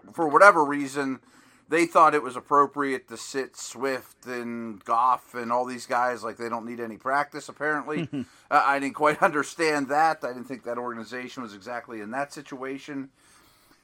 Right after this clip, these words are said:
Speaker 1: Swift worries me more than Hawkinson. You know, I,
Speaker 2: Right.
Speaker 1: I just don't know that this team or coaching staff has my full confidence to use him correctly.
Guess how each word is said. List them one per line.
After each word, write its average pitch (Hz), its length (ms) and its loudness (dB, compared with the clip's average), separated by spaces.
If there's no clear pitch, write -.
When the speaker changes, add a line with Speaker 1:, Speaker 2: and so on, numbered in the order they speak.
Speaker 1:
Swift - 640 -2
worries 180 500 4
me 139 160 0
more 139 340 4
than 113 140 -2
Hawkinson. 95 920 -2
You 113 100 -12
know, 117 240 -2
I, 117 320 -6
Speaker 2:
Right. 113 140 -4
Speaker 1:
I 180 100 -2
just - 340 -14
don't 180 280 -2
know 147 200 2
that 131 200 -10
this 131 240 -14
team 143 580 -6
or - 240 -14
coaching 180 460 0
staff 117 600 -6
has 151 240 0
my 156 140 2
full 175 260 -8
confidence 151 720 -2
to - 120 -18
use 143 400 -8
him 151 160 -8
correctly. - 600 -8